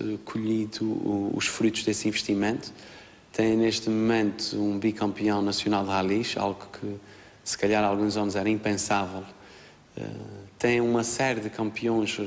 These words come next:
nacionais em outras modalidades e, portanto, não queria deixar passar este momento, eh, e agradecer,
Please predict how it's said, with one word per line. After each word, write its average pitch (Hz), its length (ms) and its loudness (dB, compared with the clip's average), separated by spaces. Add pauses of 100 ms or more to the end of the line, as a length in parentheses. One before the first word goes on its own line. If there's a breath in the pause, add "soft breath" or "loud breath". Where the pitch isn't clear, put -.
(200)
nacionais 110 640 2
em 110 80 2
outras 110 240 0
modalidades 113 800 2 (580 loud breath)
e, 110 60 -4
portanto, 107 600 -4 (360)
não 104 240 2
queria 104 360 4
deixar 101 320 0
passar 95 300 -4
este 95 240 -4
momento, 101 460 -2 (500 loud breath)
eh, 101 540 -6 (300)
e 98 140 0
agradecer, 95 800 0